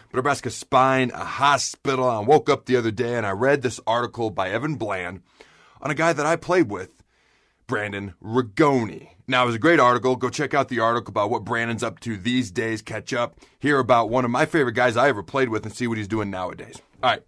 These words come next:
But as a guy who played with Brandon for four and a half years, I thought I'd share a couple of stories. Now, for those who aren't familiar with him, Brandon Rigoni is about five five, five six, hundred eighty-five pounds,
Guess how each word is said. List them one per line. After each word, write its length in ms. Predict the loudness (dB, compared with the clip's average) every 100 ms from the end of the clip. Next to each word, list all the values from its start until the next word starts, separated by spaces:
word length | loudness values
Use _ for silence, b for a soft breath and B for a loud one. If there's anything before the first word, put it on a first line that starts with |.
| B B B B B -2
But 260 | 2 2
as 80 | 2
a 60 | 6
guy 160 | 8
who 60 | 8
played 260 | 8 6 6
with 160 | 2
Brandon 260 | 0 0 0
for 80 | -2
four 240 | 4 4
and 60 | 4
a 20 |
half 240 | 0 -2
years, 540 | 4 6 6 2 -4 -14 _ _ _ _
I 60 |
thought 200 | -2 -2
I'd 120 | -2 -4
share 160 | -6
a 20 |
couple 260 | -4 -6 -6
of 80 | -10
stories. 440 | 2 4 4 0
Now, 260 | 2 2 0 _ _ _ _ _ _ _ -16
for 80 |
those 220 | -6 -6 -4
who 60 |
aren't 140 | -8 -8
familiar 340 | -4 0 0
with 220 | -2 -4
him, 280 | -6 -6 -8 b b b b
Brandon 240 | -6 -4 -4
Rigoni 280 | -4 -2 -4
is 80 |
about 200 | -4 -4
five 220 | 0 -2 0
five, 240 | -2 -2
five 220 | -4 -6
six, 240 | -4 -6 -4
hundred 320 | -4 -2 -2
eighty-five 680 | -4 -2 -4 -4 -4 -4 -6 b b b b _
pounds, 760 | -8 -6 -4 -4 -4 -8 -12